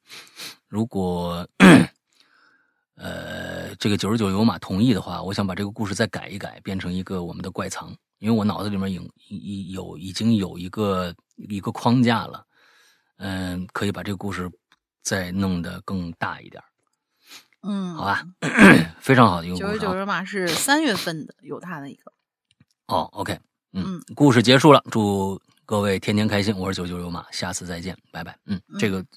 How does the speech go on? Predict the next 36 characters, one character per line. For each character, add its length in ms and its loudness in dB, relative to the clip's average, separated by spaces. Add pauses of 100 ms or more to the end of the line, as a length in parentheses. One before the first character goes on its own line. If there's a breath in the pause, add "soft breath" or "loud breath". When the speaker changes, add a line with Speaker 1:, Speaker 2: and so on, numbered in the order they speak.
Speaker 1:
我 240 -6
觉 140 -8
得 180 -4
无 180 -6
疑 120 -2
是 100 -8
今 160 -8
天 100 -4
最 140 -10
好 160 -12
的 60 -20
一 40 -20
个 80 -20
故 140 -20
事， 100 -20 (220)
海 220 -10
莲 160 -8
娜。 180 -6 (100)
Speaker 2:
嗯。 80 -20
Speaker 1:
嗯。 40 -20 (720 loud breath)
好， 140 8 (680)
今 120 -2
天 100 4
最 100 6
后 120 10
一 60 10
个， 160 4
来。 120 2 (680)
Speaker 2:
今 160 -8
天 100 -4
最 120 -4
后 180 -4
一 100 -4
个， 140 -8
Alex 360 -4
讲。 240 -6